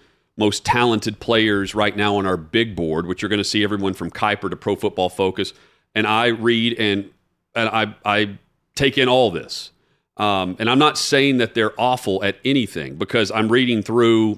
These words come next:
a lot of the takes from P F F on Bryce Young to Will Anderson. Scroll down, and Quentin Johnson at T C U is a great example of how they compare him to Deebo Samuel, except Quentin Johnson's six four, two fifteen from T C U. But when I get to,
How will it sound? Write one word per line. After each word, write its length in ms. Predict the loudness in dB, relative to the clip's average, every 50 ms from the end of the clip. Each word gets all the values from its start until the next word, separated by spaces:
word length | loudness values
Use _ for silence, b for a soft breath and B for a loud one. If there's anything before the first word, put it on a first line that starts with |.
| -6 _ -2
a 80 | -2
lot 260 | 0 2 2 2 2
of 60 | 0 -2
the 80 | -4
takes 340 | -4 -2 0 0 0 -2 -4
from 140 | -6 -6 -6
P 180 | -2 -2 0
F 180 | 0 0 0 -2
F 300 | 0 0 0 0 -2 -4
on 500 | -2 -2 0 2 2 0 0 -2 -4 -6 b b b b b b b b
Bryce 300 | 0 0 0 0 0 0
Young 460 | 0 2 2 2 2 2 0 0 -4
to 160 | -4 -8 -6
Will 200 | -4 -2 0 0
Anderson. 540 | 2 2 2 2 0 -2 0 -2 -2 -2 -4 b b b b b
Scroll 360 | -10 -2 2 4 4 4 4
down, 260 | 2 2 2 2 2
and 280 | 0 0 -2 -4 -10 _
Quentin 280 | -4 -2 0 0 0 0
Johnson 400 | 2 2 2 2 0 0 -2 -4
at 120 | -4 -4
T 120 | -4 -6 -4
C 180 | -4 -4 -4
U 100 | -4 -4
is 100 | -4 -4
a 40 | -6
great 240 | -4 -2 0 0 0
example 520 | -2 -2 -2 -2 -2 -2 -2 -2 0 0
of 140 | 0 -2 -6 _
how 120 | -2 -2 0
they 120 | 0 -2
compare 480 | -4 -4 -8 -8 -4 0 0 0 0 0
him 240 | 0 -2 -2 -2 -4
to 100 | -8 -6
Deebo 340 | -4 -2 -2 0 -2 -2
Samuel, 460 | -2 -2 -2 0 0 0 0 -2 -2 -4
except 280 | -6 -6 -6 -8 -6
Quentin 260 | -4 -4 -4 -4 -2
Johnson's 440 | -4 -2 -2 -2 -2 -4 -6 -8 -8
six 240 | -6 -8 -8 -8 -8
four, 220 | -6 -2 -2 -2
two 160 | -2 -4 -6 -6
fifteen 460 | -4 -4 -6 -4 -4 -4 -4 -4 -4
from 120 | -6 -10
T 160 | -8 -8 -8
C 160 | -8 -6 -8 -6
U. 360 | -4 -2 -2 -2 -4 -6 -10 _ _ _ _ _ _ _ _ _ _ _ _ _ _ _ _ _ _ _
But 280 | 0 0 0 0 -2 0
when 140 | 2 4
I 80 | 4 2
get 280 | 2 2 0 0 0 0
to, 580 | 0 2 4 4 6 4 4 4 2 0 -4